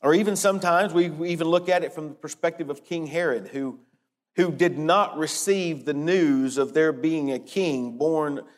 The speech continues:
to the Jews well and decided to have Jesus put to death. We could come at it from all of those different angles, and, and, and all of those are profitable. But today what I want us to consider is what was going on in the mind of our Lord himself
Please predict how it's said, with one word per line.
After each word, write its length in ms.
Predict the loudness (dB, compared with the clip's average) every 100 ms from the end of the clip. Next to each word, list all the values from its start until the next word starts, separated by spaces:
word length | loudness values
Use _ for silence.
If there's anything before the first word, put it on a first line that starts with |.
| _
to 80 | -6
the 100 | -6
Jews 640 | -6 -4 -2 -4 -6 -10 -12
well 540 | 0 2 2 0 -4 -8
and 240 | -10 -10
decided 540 | -8 -2 0 0 -4 -6
to 160 | -6 -6 _ _
have 340 | 0 0 -2
Jesus 360 | -10 -10 -12 -8
put 200 | -6 -4
to 60 |
death. 240 | 0 0 0
We 120 | -4
could 180 | -6 -6
come 180 | -4 -2
at 160 | -4
it 60 | -6
from 160 | -14 -2
all 260 | 0 0
of 80 | 0
those 200 | -4 -6
different 300 | -8 -10 -10
angles, 320 | -6 -6 -4
and, 100 | -8 -10 _ _ -4
and, 160 | -2 0
and 180 | 0 2
all 380 | 2 4 2
of 60 | 2
those 200 | 0 -2
are 40 |
profitable. 680 | -4 -2 -2 -2 -4 -6 -14 _ _ _ _ 2
But 120 | 2
today 300 | 4 4 4
what 180 | 6 6
I 80 | 6
want 220 | 4 0
us 80 | -2
to 100 | -6
consider 480 | -6 -4 -2 0
is 140 | -2 -2
what 300 | 0 0 0
was 200 | -4 -4
going 400 | -2 -2 -2 -6
on 460 | -8 -6 -6 -8 -12 _ _ _
in 160 | -8 -4
the 80 | -4
mind 580 | -4 -4 -2 -2 -4 -8
of 160 | -6
our 240 | -4 0 0
Lord 420 | -2 0 0 -2
himself 800 | -6 -8 -10 -4 -2 -2 -6